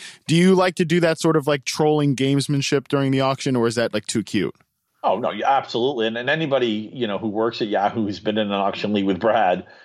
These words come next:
Speaker 2: Andy Behrens would be the first guy who would bang on this drum, would say, "Look, get out the list of guys Brad likes and let's
Speaker 1: <laughs>
Speaker 2: put them out there." And God love Brad. You know, he'll take a swig of his tequila and he'll go after his players hard.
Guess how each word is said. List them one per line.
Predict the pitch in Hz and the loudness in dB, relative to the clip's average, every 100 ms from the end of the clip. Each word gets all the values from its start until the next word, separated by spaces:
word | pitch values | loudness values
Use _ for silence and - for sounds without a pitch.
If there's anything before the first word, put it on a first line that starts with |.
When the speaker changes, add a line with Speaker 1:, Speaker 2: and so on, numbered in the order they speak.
| - | -6
Speaker 2:
Andy | 98 123 120 | -2 0 0
Behrens | 107 117 113 92 | 0 0 -2 -6
would | 95 | -8
be | 98 | -6
the | 98 | -2
first | 117 113 | -2 0
guy | 110 104 | 0 0
who | |
would | 104 | -2
bang | 85 98 104 | 0 0 0
on | 92 | -4
this | 85 | -4
drum, | 104 92 | -2 -2
would | 98 | -2
say, | 104 98 | 0 0
"Look, | 120 127 | 0 0
get | 131 | 0
out | 131 | 0
the | 127 | 0
list | 127 - | -4 -4
of | 120 | 0
guys | 117 98 | 0 0
Brad | 113 117 110 101 | -4 -2 -2 0
likes | 117 101 - | -2 -2 -6
and | - | -6
let's | 110 113 - - 147 - | -4 -4 -6 -2 -4 -4
Speaker 1:
<laughs> | 131 | -4
Speaker 2:
put | 165 123 | -4 -2
them | 117 | 0
out | 117 135 | 0 0
there." | 113 107 107 - - | 0 0 -2 -8 -10
And | 139 | -2
God | 170 156 | 0 2
love | 135 107 | 0 0
Brad. | 117 101 85 - | -2 -2 -4 -6
You | 123 | -4
know, | 113 | -2
he'll | 131 | -2
take | 147 127 | -4 -4
a | 120 | -4
swig | - 131 127 | -2 -2 0
of | 117 | -2
his | 113 | -4
tequila | - - 131 120 113 110 | -8 -4 0 2 2 0
and | |
he'll | 104 123 | -2 -2
go | 117 101 | 0 0
after | - - 113 | 0 -2 -4
his | 107 | -4
players | 127 107 95 | -2 -2 -2
hard. | - 120 95 90 | -2 0 0 -4